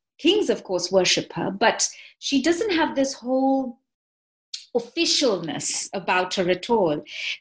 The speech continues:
The association with dharma, the association with dharma is something that, uh, that is, is, is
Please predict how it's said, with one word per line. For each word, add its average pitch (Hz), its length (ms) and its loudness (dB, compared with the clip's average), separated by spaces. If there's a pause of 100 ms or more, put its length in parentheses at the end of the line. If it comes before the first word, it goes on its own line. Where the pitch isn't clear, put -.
The 269 80 2
association 285 800 0
with 196 180 -2
dharma, 220 600 0 (1400)
the 254 80 -2
association 302 760 2
with 220 200 -2
dharma 208 640 0 (520)
is 247 480 -2 (1200)
something 427 540 0
that, 311 460 0
uh, 240 400 0
that 254 340 -2 (180)
is, 269 460 0
is, 240 400 0 (760)
is - 320 2